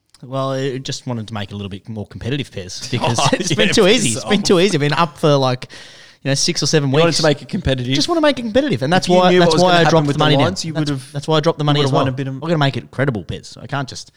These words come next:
Speaker 2: Oh, all right.
Speaker 1: I can't just, uh, you know, just bullshit a bullshitter. Um,
Speaker 2: You're bullshitting right now.
Speaker 1: <laughs> Yep.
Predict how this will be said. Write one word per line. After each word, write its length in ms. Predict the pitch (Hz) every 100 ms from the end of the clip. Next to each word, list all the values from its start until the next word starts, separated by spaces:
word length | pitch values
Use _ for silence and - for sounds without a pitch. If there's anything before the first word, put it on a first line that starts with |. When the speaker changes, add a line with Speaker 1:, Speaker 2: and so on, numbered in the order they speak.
| _
Speaker 2:
Oh, 80 | 180
all 80 | 160
right. 80 | 160 _
Speaker 1:
I 80 | 180
can't 200 | 180 117
just, 240 | 80 - 117
uh, 100 | 80
you 80 | 104
know, 120 | 95
just 220 | 135 123 -
bullshit 340 | 147 - 113
a 20 |
bullshitter. 400 | 120 165 - 156 - -
Um, 220 | 127 123 147
Speaker 2:
You're 80 | 127
bullshitting 520 | 117 147 139 139 139
right 220 | 139 143 -
now. 180 | 160 147
Speaker 1:
<laughs> 40 |
Yep. 360 | 139 147 226